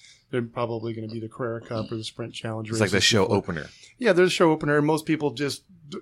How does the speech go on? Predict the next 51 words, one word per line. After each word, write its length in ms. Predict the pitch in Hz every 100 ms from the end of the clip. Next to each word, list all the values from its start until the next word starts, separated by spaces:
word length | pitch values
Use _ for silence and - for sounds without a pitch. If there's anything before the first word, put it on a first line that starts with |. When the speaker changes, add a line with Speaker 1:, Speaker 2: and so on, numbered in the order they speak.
| -
Speaker 1:
don't 160 | 151 165
even 140 | 143
really 160 | 151 139
know 160 | 131
that's, 360 | 123 123 - -
that's 220 | 151 123 131
happening 340 | 120 113 110
or 80 | 110
what's 200 | 110 -
going 200 | 117 113
on. 140 | 113 - - - - -
So, 360 | - 127 120 113 _ 202
you 100 | 139
know, 80 | 110
Sports 320 | - 143 -
Car 140 | 143
Together 240 | 117 147 180
Fest 320 | - 123 -
was 100 | 120
an 60 | 123
opportunity 460 | 120 113 127 120
for 160 | 113 123
those 320 | 127 151 160
two 240 | - 135
series 500 | 110 - 160 127 120 -
to 100 | 117
be 100 | 120
the 120 | 101
highlight. 440 | 113 107 104 - _ _ - _ _
So 180 | - 117
they 160 | 143
got 180 | 139 120
to 80 | 123
be 220 | 117 127
out 220 | 117 117
there, 220 | 127 117 110
and, 180 | 104
and, 380 | 156 117 107 117
and 180 | 135 110
the 60 | 110
Carrera 280 | 143 131
Cup 280 | 123 123 117
was 260 | 117 107 110
the 320 | 113 110 113 -
kind 160 | 117
of 80 | 110
the, 240 | 107 107 107 _ - - _ -
the 80 |
headline, 540 | 131 147 127 120 117 107 -
uh, 300 | 147 123 120 117
race, 460 | 131 131 117 -